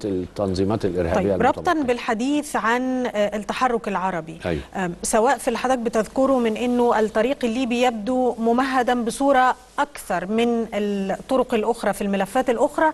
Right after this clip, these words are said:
Speaker 2: وربطًا بالأحدث وهو هذا المقترح التونسي بإرسال وفد من ال-، الجامعة إلى ليبيا، أم،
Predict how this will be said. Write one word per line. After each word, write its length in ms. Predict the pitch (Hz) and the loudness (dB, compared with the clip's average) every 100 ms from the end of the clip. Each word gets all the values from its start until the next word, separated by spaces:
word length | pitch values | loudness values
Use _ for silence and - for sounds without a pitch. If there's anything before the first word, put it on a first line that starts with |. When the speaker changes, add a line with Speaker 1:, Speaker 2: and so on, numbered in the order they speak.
| - - - - | 0 -20 -14 0
Speaker 2:
وربطًا 420 | 277 370 - 381 | 4 4 2 0
بالأحدث 800 | 339 311 311 302 - 247 214 240 | 2 0 0 0 -2 -2 -2 2
وهو 300 | 254 254 247 | 2 2 2
هذا 240 | 240 254 | 2 0
المقترح 540 | 240 220 - 254 247 220 | 0 -2 0 0 0 -4
التونسي 640 | 202 240 285 277 - 254 | -6 -2 -2 -2 -2 -2
بإرسال 520 | 214 208 208 254 254 | 0 0 0 0 2
وفد 380 | 240 240 196 180 | 2 2 -2 -4
من 280 | 202 220 214 - - - - | -2 0 -2 -6 -20 -16 -4
ال-، 220 | 208 190 | -2 0
الجامعة 580 | 208 196 240 233 196 202 | 2 4 4 2 0 -2
إلى 240 | 214 208 202 | -2 -2 -2
ليبيا، 360 | 208 175 156 - - - - | -2 -4 -8 -10 -18 -20 -6
أم، 280 | 196 190 | -2 0